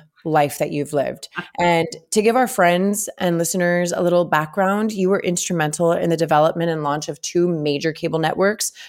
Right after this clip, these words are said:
Speaker 1: Movie Time and E Entertainment Television. Also, Movie Phone's sale to A O L, and you are the innovator behind Betty Beauty Inc.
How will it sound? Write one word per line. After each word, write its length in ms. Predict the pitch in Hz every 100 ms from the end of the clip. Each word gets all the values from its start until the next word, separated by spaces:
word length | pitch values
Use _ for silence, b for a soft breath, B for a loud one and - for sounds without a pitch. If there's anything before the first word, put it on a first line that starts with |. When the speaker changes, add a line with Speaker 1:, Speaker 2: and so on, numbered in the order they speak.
| _
Speaker 1:
Movie 220 | 190 180
Time 380 | 185 170 175 190
and 200 | 156 156 -
E 240 | 170 165
Entertainment 520 | - 165 165 156 160 -
Television. 640 | 143 156 165 180 202 214 B B B
Also, 440 | - 175 180 202 196
Movie 320 | 180 175 190
Phone's 340 | 185 180 180 -
sale 560 | - - 180 165 175 190
to 120 | 202 -
A 100 | 170
O 120 | 185
L, 340 | 139 151 220 -
and 200 | 175 170 165
you 120 | 165
are 80 | 165
the 140 | -
innovator 360 | 165 160 160 160
behind 500 | 139 156 151 147 -
Betty 220 | 147 147
Beauty 300 | 143 143 -
Inc. 240 | - 269